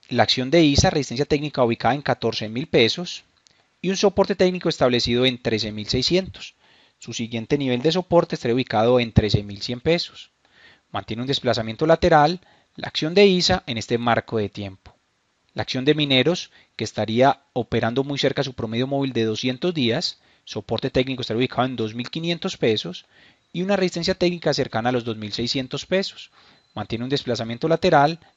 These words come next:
la acción de Mineros en este marco de tiempo. La acción del Grupo Nutresa, soporte técnico ubicado en veintisiete mil quinientos y una resistencia técnica cercana a los veintiocho mil pesos, que incluso coincide con su marco de tiempo semanal.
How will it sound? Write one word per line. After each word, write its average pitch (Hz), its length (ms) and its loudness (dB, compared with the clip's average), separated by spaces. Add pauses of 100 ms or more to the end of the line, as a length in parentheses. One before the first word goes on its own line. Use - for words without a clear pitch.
(100)
la 147 100 -12
acción 135 200 -8
de 170 100 2
Mineros 170 400 -2
en 123 80 -6
este 113 200 -4
marco 113 340 -2
de 104 120 -4
tiempo. - 440 -14 (640)
La 110 100 -2
acción 120 220 -2
del 135 100 6
Grupo 139 280 0
Nutresa, 131 400 0
soporte 135 360 -4
técnico 135 380 -4
ubicado 117 240 2
en 131 80 -4
veintisiete 113 580 -2
mil 113 160 -6
quinientos 151 720 -8 (480)
y 165 100 0
una 190 160 2
resistencia 160 500 -4
técnica 160 380 -2
cercana 120 360 -2
a - 20 -2
los 120 160 -4
veintiocho 110 480 -6
mil 107 160 -8
pesos, - 520 -2
que - 100 -10
incluso 113 320 -10
coincide 113 440 -4
con 120 160 -8
su 110 100 -8
marco 107 300 -2
de 113 80 0
tiempo 113 320 -6
semanal. 117 480 -4